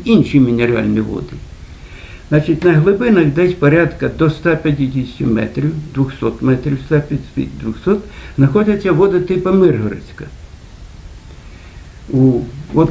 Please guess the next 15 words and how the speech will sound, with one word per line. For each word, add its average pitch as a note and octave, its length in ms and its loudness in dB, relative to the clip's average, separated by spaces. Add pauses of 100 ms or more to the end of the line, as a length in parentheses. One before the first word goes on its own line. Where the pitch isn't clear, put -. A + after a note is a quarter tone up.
синеньких D3 560 2
оцих C#3 320 0
кремніх A#2+ 320 -4
пісочках. - 480 -12 (400)
Глибше F3 500 0
на D3 140 6
глибинах C#3+ 500 4
порядка D3 460 2
чотирьохсот D3 760 0
метрів A#2 380 2
знаходяться F3 540 0
води E3+ 300 4
високої D#3+ 520 2
мінералізації, E3 840 2
бромни, B2+ 460 2